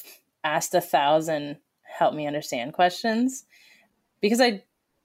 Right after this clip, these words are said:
I d-, you don't know what you don't know, and there is literally no way around that.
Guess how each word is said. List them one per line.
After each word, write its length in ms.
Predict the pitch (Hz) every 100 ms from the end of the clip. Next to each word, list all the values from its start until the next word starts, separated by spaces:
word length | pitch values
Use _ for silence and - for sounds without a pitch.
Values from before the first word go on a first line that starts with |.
| _ _ _
I 100 | 151
d-, 80 | 202
you 180 | 247 240
don't 260 | 285 254
know 160 | 220 233
what 160 | 214 208
you 60 |
don't 240 | 180 151 160
know, 320 | 98 - -
and 160 | 180 185
there 140 | 185
is 160 | 180 170
literally 400 | 175 185 185 170
no 200 | 156 135
way 140 | 87
around 300 | 85 - 175
that. 200 | 170 -